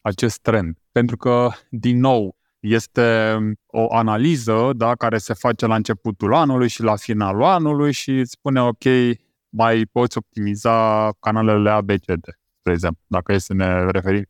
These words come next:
strict la marketing. Ideea e că, având un sistem, eu tot îi spun sistem, el are și un nume, Epsilon, <laughs> că n-a fost clar până acum, pentru că, practic,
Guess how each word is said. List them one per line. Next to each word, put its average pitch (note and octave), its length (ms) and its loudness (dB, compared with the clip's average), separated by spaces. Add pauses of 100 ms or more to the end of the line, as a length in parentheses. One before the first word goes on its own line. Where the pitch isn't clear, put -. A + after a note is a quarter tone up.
(320)
strict G#2 260 -2
la F#2+ 340 2
marketing. F#2 540 -4 (100)
Ideea C3 240 2
e D3+ 40 2
că, D#3 100 -2
având C3+ 320 0
un D3 80 0
sistem, B2 840 -2 (320)
eu A2 220 0
tot A2 200 0
îi A#2+ 60 2
spun A#2 240 0
sistem, G#2 680 -4 (120)
el A2 140 2
are G#2+ 160 4
și - 160 -4
un G2+ 120 2
nume, F2 400 0 (120)
Epsilon, F2+ 560 -4
<laughs> - 60 -20
că D3 100 2
n-a B2+ 160 -2
fost A#2+ 180 -2
clar G#2+ 220 0
până G2+ 180 0
acum, A#2+ 360 -2 (180)
pentru B2+ 240 2
că, B2 280 2 (540)
practic, B2 440 -2